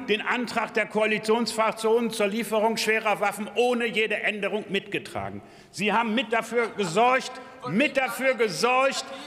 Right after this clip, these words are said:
dass hundert Milliarden Sondervermögen trotz Schuldenbremse ins Grundgesetz gekommen sind. Sie haben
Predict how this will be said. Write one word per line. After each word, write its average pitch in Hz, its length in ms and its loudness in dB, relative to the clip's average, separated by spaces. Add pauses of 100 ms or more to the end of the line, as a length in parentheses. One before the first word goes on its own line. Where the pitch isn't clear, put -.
(160)
dass 220 240 0
hundert 262 400 0
Milliarden 226 540 2
Sondervermögen 233 1000 2
trotz 233 320 0
Schuldenbremse 233 880 2
ins 226 240 -2
Grundgesetz 214 640 0
gekommen 156 460 0
sind. 110 220 -2 (460)
Sie 214 260 0
haben 240 480 2